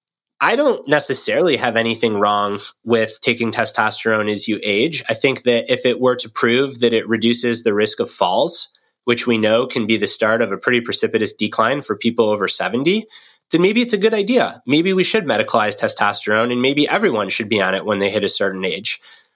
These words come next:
The point is that those trials haven't been done. Where smaller trials have been done, they show a harmful effect. And,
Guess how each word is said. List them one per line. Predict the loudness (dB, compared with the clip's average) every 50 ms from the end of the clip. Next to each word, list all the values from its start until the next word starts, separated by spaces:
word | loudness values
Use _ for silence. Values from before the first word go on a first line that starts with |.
| _ _
The | -6 -4
point | -2 0 0 2 2 2 0 0 -2 0
is | -2 0 2
that | 2 0 0 2
those | 0 0 0
trials | -2 -2 0 0 0 2 2 2 0 0 -2 -6 -8 -10 _ _
haven't | -4 -2 -2 0 0 0 0 0
been | 0 0
done. | 2 0 0 0 -2 -4 -8 -12 -12 _ _ _ _ _ _ _ _ _
Where | 0 0
smaller | 0 2 2 2 2 2 0
trials | 0 0 0 2 2 0 -2
have | -2 0 0 0 2 2
been | 0 0 2
done, | 2 2 0 0 -2 -4 -6 -8 _ _ _ _ _ _
they | 0 0
show | 2 2 2 2
a | 2
harmful | 0 0 0 0 0 0 -2 0 0 0 0
effect. | 0 -2 -4 -2 -2 -2 -4 -6 -10 -12 -12 _ _ _ _ _ _ _ _ 0
And, | 2 2 2 2 0 -2 -6